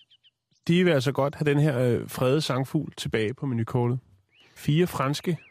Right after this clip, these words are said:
kokke, specifikt, anmoder om dispensation. Altså, det vil sige, de vil have ophævet forbud om den, altså, den her lille sangfugl, som er en delikatesse.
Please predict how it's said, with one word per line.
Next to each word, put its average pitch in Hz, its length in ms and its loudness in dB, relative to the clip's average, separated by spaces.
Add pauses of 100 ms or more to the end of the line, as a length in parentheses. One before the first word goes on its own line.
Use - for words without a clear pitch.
(140)
kokke, 104 340 -4 (960)
specifikt, - 560 -4 (640)
anmoder 151 420 2
om 131 140 -2
dispensation. 139 880 -2 (680)
Altså, 120 180 -2
det 123 140 0
vil 117 80 2
sige, 113 140 0
de 117 60 -4
vil 117 80 2
have - 120 -2
ophævet - 600 -2
forbud 113 400 -2
om 113 120 0
den, - 120 -2
altså, 107 360 -4 (300)
den 117 120 2
her 113 60 0
lille 107 200 0
sangfugl, 113 520 -4
som 123 140 0
er 123 40 2
en 180 120 2
delikatesse. 220 760 0